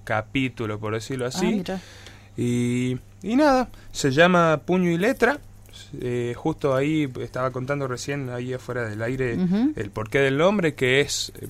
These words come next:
Speaker 1: básicamente porque uno de los temas yo lo escribí así al tirón mientras estaba viajando ahí en colectivo. Agarré así en el cuaderno y lo escribí así, de puño y letra. Así salió en, en cinco minutos la letra. Y quedó así,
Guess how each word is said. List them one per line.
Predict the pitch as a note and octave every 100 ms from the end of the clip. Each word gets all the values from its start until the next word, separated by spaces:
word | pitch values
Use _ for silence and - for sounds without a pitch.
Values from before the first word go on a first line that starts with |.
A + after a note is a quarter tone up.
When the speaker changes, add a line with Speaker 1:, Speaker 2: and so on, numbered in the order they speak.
| A#2+
Speaker 1:
básicamente | C3 B2+ A#2 C#3+ C#3
porque | A#2 - C3
uno | C3+
de | A#2
los | A2
temas | D3 D3 B2+
yo | B2
lo | B2
escribí | A2+ A#2+ B2 C3+
así | A#2 - C3
al | A2+
tirón | G#2+ A#2 C#3
mientras | D3+ A2
estaba | A2 A#2+ A#2+ G#2
viajando | G#2 - C3 A2+
ahí |
en | A#2+
colectivo. | A#2 A#2 A2+ C#3+ D3+ F#3 - - - - - -
Agarré | G#2 G#2 A2 B2
así | C3+ C3 C#3
en | C#3
el | A#2+
cuaderno | G#2+ B2 F3+ B3+
y | F#3
lo | C3+
escribí | C3 C3+ D#3
así, | C#3+ C3+
de | A2 A2+
puño | A2+ C#3+ E3+ F3 E3+
y | A#2+
letra. | A2 A2+ A2 A2
Así | B2
salió | - A#2 A#2 B2+
en, | A#2+ A2+ - -
en | B2
cinco | - C#3+ C3
minutos | B2 C3 C3 A#2+
la | A2+
letra. | A2+ C#3 E3 G#3+ - - - - - - -
Y | D#3+ D#3+
quedó | D#3 B3 C4+
así, | - C4+ B3 F#3